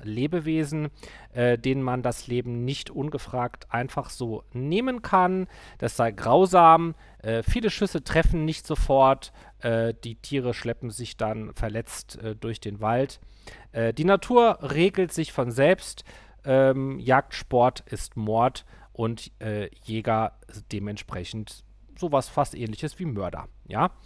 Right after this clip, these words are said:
Und ja, ich hoffe, dass wir da heute ein wenig ins Gespräch kommen. Natürlich nur, wenn irgendwelche Leute hier, äh, reinkommen.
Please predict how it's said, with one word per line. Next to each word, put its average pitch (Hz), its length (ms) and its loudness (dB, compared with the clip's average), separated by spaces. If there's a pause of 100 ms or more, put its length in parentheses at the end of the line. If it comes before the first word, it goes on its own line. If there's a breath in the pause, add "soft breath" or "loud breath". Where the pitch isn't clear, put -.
(440 loud breath)
Und 180 460 6
ja, 220 240 8
ich 156 120 -2
hoffe, 220 120 2
dass 214 160 -2
wir 190 100 4
da 156 140 4
heute 170 180 4
ein 147 120 -2
wenig 156 180 -4
ins 143 140 -8
Gespräch 180 340 -4
kommen. 226 160 2
Natürlich 233 320 -2
nur, 285 400 4
wenn 196 240 2
irgendwelche 185 540 -2
Leute 156 260 2
hier, 160 420 0
äh, 139 120 -4
reinkommen. 139 880 2